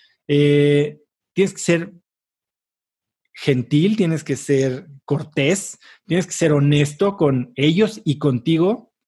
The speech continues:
pero simplemente no dar explicaciones. Gracias y no. Y está bien. Tienen que entender que está bien decir que no.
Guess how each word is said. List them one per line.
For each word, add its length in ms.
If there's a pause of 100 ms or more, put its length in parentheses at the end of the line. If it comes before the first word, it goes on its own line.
(280)
pero 360
simplemente 760
no 160
dar 160
explicaciones. 840 (520)
Gracias 680 (240)
y 100
no. 400 (560)
Y 120
está 260
bien. 360 (460)
Tienen 260
que 80
entender 460
que 80
está 320
bien 300
decir 320
que 100
no. 180